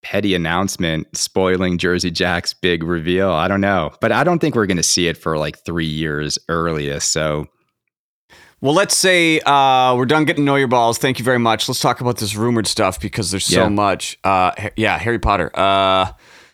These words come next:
Speaker 2: I mean, h-, I, what do you think? Are you a Harry Potter fan?
Speaker 1: Mm. I've seen all the movies. I didn't read the books. I think it's too much material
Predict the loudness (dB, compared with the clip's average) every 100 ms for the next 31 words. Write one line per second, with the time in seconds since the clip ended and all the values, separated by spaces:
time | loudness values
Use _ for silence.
0 | -4 0 2 2 0 -2 -4 -8 -6 -4
1 | -2 -2 -2 0 -2 -2 -2 -4 -6 -2
2 | 0 0 0 2 0 0 -2 -2 -2 -4
3 | -6 -4 -2 -2 -4 -10 _ -4 -2 0
4 | 0 0 2 2 2 2 2 2 2 0
5 | -2 -2 -2 -2 -4 -4 -6 -2 0 0
6 | -2 -4 -4 -2 -2 0 -2 -4 -4 -4
7 | 0 0 0 -2